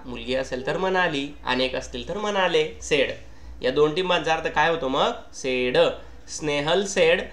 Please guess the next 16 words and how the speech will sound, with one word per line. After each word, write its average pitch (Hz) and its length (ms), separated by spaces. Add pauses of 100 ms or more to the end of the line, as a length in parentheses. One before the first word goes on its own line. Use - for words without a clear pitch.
(160)
स्नेहल 214 500
म्हणाली. 143 720 (300)
मदर 147 400
सेड, 160 460 (420)
आई 220 340
म्हणाली. 147 760 (580)
लक्षात 170 360
घ्या. 151 260 (100)
चिंटू 190 460
सेड, 151 380 (240)
चिंटू 233 360
म्हणाला. 147 720 (640)
हं? 262 180 (1120)
स्नेहल 160 600
सेड, 135 420 (260)
आई, 180 520